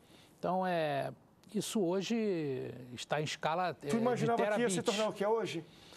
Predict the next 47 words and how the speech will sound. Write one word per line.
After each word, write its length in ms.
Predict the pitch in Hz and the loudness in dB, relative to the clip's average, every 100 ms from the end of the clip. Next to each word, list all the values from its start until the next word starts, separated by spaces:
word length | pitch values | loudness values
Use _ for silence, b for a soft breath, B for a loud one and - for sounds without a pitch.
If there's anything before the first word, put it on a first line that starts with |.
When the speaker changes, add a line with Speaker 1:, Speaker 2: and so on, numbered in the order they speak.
| B B B - | B B B 0
Speaker 2:
Tão 140 | 226 | 2
Speaker 1:
É, 40 | 233 | 2
Speaker 2:
rápido, 320 | 214 190 180 | 0 -2 -2
tão 200 | 247 247 | 2 2
Speaker 1:
é, 60 | 240 | 2
Speaker 2:
ra-, 100 | 226 | 2
Speaker 1:
é, 40 | |
Speaker 2:
é, 480 | 226 220 269 214 - | 2 2 2 0 0
a 40 | |
internet 280 | 220 254 247 208 | 0 0 2 2
Speaker 1:
é, 40 | 180 170 | 0 0
é, 60 | |
é. 480 | 180 156 156 143 135 - | 0 0 0 0 -2 -4
Speaker 2:
é, 280 | - - - | -2 -2 2
é 80 | 214 | 2
inimaginável 480 | 311 339 240 247 | 4 2 2 2
Speaker 1:
Ninguém, 120 | 294 240 | 2 2
Speaker 2:
as 80 | |
coisas 140 | 240 233 | 0 0
que 60 | |
a 20 | 214 | 2
gente 140 | 277 | 2
vê 20 | |
na 60 | 240 | 2
Speaker 1:
ninguém, 160 | 226 | 2
Speaker 2:
internet 280 | 208 254 262 | 2 0 0
hoje. 160 | 196 226 | 0 2
Speaker 1:
ninguém, 520 | 269 214 202 208 208 | 0 0 0 -2 -4
nenhuma 560 | - 208 233 202 214 247 | -2 0 2 2 0 0
pessoa 540 | - 190 - 180 180 | 0 -2 0 0 0
no 80 | 170 | 0
mercado 380 | 160 123 165 156 | -2 -2 -2 -2
financeiro, 720 | - 151 147 - 147 151 143 | -4 -2 -2 -2 -2 0 -2
político, 840 | - 151 139 147 156 131 - - | -2 -4 -2 -2 -4 -4 -12 -8
ou 540 | 143 131 131 131 135 135 | -6 -4 -4 -6 -6 -6
Speaker 2:
Imaginava. 260 | 151 143 147 | -2 -2 2
Speaker 1:
qualquer 400 | 208 - 269 233 | -2 0 0 2
outro 200 | 208 - | 0 -4
tipo 180 | 190 | -2
de 100 | 156 | 0
mercado, 420 | 165 160 - - 160 | 2 0 0 0 0
Speaker 2:
Imaginava 240 | 170 156 | 2 0
que 40 | 156 | 2
isso 60 | |
Speaker 1:
imaginaria 500 | 180 185 165 165 151 | 2 0 0 0 2
Speaker 2:
ia 100 | 180 | 0
Speaker 1:
que 280 | 180 180 175 | -2 -2 -2